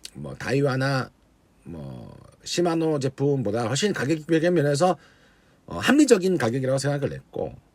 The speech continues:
어, 실제로 그 외관을 봤을 때도 디자인이 엄청나게 그 뭐,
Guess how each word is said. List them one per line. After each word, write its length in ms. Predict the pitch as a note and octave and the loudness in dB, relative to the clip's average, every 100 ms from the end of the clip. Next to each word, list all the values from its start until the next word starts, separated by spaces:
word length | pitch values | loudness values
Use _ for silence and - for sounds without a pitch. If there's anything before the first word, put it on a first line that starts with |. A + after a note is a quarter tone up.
| _ | _
어, 280 | - C2+ - | -18 -14 -14
실제로 380 | - F3+ A3 G#3+ | -6 2 4 4
그 100 | G3 | 2
외관을 540 | G2 A2+ E3+ A3 A#3 A3 | 2 4 4 6 6 6
봤을 200 | D#3+ D3 | 4 0
때도 220 | D#3+ F3 | 0 0
디자인이 640 | - D3+ F3+ F3 F#3+ G3+ - - - - - _ | 0 0 2 0 -2 -4 -6 -14 -20 -20 -20 _
엄청나게 960 | - C#3+ F#3 E3+ D3+ F3 E3 B2+ C#2 - | -8 -4 -2 -2 -2 -2 -2 -4 -8 -10
그 80 | - | -8
뭐, 260 | F#2+ D2 | -6 -8